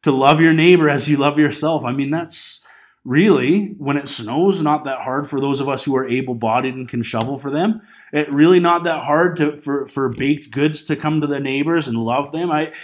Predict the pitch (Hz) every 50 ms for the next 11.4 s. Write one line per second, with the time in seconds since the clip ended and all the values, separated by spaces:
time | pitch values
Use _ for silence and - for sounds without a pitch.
0 | - - - 160 175 175 180 180 170 170 165 170 175 180 190 208 190 208 202 -
1 | - - 170 185 196 196 185 165 156 160 - 143 147 151 151 151 160 151 156 143
2 | 135 127 123 135 151 156 147 127 117 117 120 131 143 156 151 - 143 135 123 120
3 | - - - - - 147 160 160 156 151 131 120 127 123 120 - - - - -
4 | - 147 139 127 113 - - - - 151 160 170 196 202 196 - - 135 123 -
5 | - - 139 123 143 143 - - - - - 151 151 156 156 156 156 156 156 156
6 | 143 127 113 160 180 202 196 - - 180 160 147 - 156 147 143 151 156 160 170
7 | 190 220 202 202 - - 160 139 127 123 127 120 113 110 - - - - 135 127
8 | - - 147 123 123 117 123 127 123 120 - 120 113 113 113 117 - - 127 117
9 | 110 101 - - 107 95 90 87 - _ _ _ _ _ _ _ _ _ _ _
10 | _ _ _ _ _ - 147 156 160 160 165 156 131 110 - - - 143 175 214
11 | 190 143 143 165 156 - - -